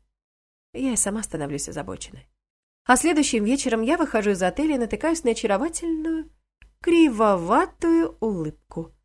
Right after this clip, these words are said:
Андрей припарковался вполне в своём духе прямо перед входом из отеля,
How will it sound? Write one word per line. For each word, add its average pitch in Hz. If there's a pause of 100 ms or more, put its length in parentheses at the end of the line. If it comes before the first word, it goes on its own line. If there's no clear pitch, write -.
(100)
Андрей 226
припарковался 196
вполне 180
в 180
своём 185
духе 233
прямо 185
перед 165
входом 180
из 170
отеля, 202